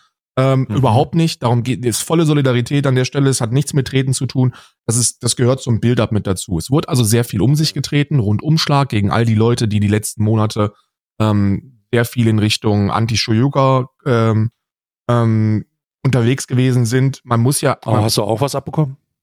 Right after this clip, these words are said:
Speaker 1: Oh, ich weiß es gar nicht. Ich glaube, ein paar Leute haben gesagt, ich habe ein bisschen was abbekommen, aber ich hab's mir nicht angehört. Also ich hab's nicht gehört,
Speaker 2: Okay.
Speaker 1: kann jetzt nichts dazu sagen.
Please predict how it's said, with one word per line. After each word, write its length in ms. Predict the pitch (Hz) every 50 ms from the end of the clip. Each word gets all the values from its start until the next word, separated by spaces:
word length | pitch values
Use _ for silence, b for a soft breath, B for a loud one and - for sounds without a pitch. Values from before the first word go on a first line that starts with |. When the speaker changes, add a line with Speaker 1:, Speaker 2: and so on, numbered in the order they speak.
| _ _ _ _ _ _ _ _ _ _ _ _ _ _ _ _ _ _ _ _ _
Speaker 1:
Oh, 140 | 120 117 139 -
ich 140 | 123 - -
weiß 180 | 131 127 135
es 140 | 127 120 -
gar 180 | - 98 92 92
nicht. 140 | 92 98 104
Ich 100 | 101 -
glaube, 300 | - 120 135 127 131 127
ein 260 | 120 110 110 113 -
paar 160 | - 131 123
Leute 240 | 123 123 123 123 120
haben 160 | 113 117 123
gesagt, 240 | 113 107 117 113 107
ich 80 | -
habe 140 | 127 113 110
ein 20 | 107
bisschen 240 | 107 - - 107
was 100 | 101 92
abbekommen, 460 | 80 85 - 107 101 - 110 98 95 92
aber 200 | 95 92 98 95
ich 100 | 92 -
hab's 180 | - - -
mir 80 | - 95
nicht 160 | 92 78 -
angehört. 480 | - 87 85 85 82 73 - - - -
Also 160 | 107 95 98
ich 80 | -
hab's 160 | 113 - - -
nicht 160 | 98 95 -
gehört, 380 | 98 90 90 95 98 - 90
Speaker 2:
Okay. 100 | - -
Speaker 1:
kann 100 | 92 90
jetzt 140 | 90 87 -
nichts 160 | 101 95 -
dazu 220 | - 98 - - 95
sagen. 400 | 80 87 90 92 92 92 90